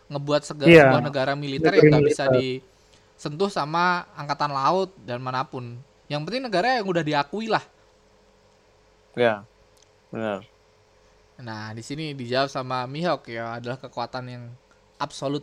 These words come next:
Speaker 1: Bukankah itulah kehidupan yang kuimpikan? Si Bagi gitu. Bukan itu, eh, bukan ini kehidupan yang aku iminkan-, eh, impikan. Nah, ini Bagi mulai ngomong nih. Enggak, enggak kayak
Speaker 2: Iya,
Speaker 1: gini
Speaker 2: soal
Speaker 1: kehidupan yang
Speaker 2: mimpinya.
Speaker 1: diinginkan
Speaker 2: Nah.
Speaker 1: sama Bagi.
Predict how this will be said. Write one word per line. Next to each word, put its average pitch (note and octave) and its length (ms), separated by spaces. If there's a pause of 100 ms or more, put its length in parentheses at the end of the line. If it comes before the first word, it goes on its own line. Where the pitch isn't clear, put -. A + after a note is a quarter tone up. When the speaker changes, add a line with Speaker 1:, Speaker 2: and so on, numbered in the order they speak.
Speaker 1:
Bukankah C3+ 400
itulah C#3 400
kehidupan C3+ 480
yang C3 160
kuimpikan? C#3 960 (400)
Si - 160
Bagi D#3+ 400
gitu. C3 160 (240)
Bukan D#3 240
itu, F3+ 400
eh, F3 80
bukan E3+ 240
ini F#3 320
kehidupan E3+ 400
yang E3 160
aku D#3 160
iminkan-, D3+ 520
eh, D#3 120
impikan. D3 400
Nah, A#2 200
ini C#3+ 280 (400)
Bagi C#3+ 320
mulai D3+ 320
ngomong F3 400
nih. C3+ 120 (600)
Enggak, G3+ 280
enggak G#3 180
kayak D3 100
Speaker 2:
Iya, D3 80
Speaker 1:
gini B3+ 160
Speaker 2:
soal D#3+ 80
Speaker 1:
kehidupan D#3+ 400
yang G3+ 160
Speaker 2:
mimpinya. D3+ 320
Speaker 1:
diinginkan D#3 560
Speaker 2:
Nah. G3+ 60
Speaker 1:
sama G3+ 180
Bagi. F#3 480